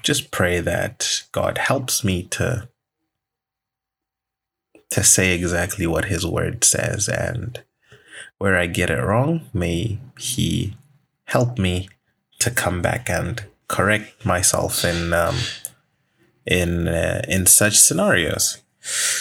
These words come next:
So, money is a very, money or finances is a very sensitive topic,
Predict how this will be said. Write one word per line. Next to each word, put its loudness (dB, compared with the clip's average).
So, 2
money 4
is 4
a 2
very, 2
money 2
or 0
finances 0
is 0
a 0
very 2
sensitive 2
topic, -6